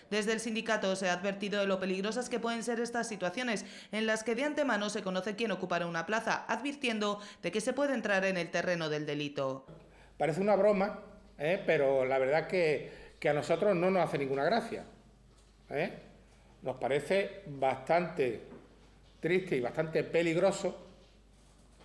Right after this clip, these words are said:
Speaker 2: que en una convocatoria pública de oposición, ¿eh?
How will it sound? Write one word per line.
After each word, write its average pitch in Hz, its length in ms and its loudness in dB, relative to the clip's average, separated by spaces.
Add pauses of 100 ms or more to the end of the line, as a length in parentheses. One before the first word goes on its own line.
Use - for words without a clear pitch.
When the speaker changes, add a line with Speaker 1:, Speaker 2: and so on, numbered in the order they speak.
(680)
Speaker 2:
que 139 100 -2
en 131 80 0
una 170 180 2
convocatoria 160 760 2
pública 165 360 2
de 135 100 4
oposición, 160 720 -2 (380)
¿eh? 165 340 -4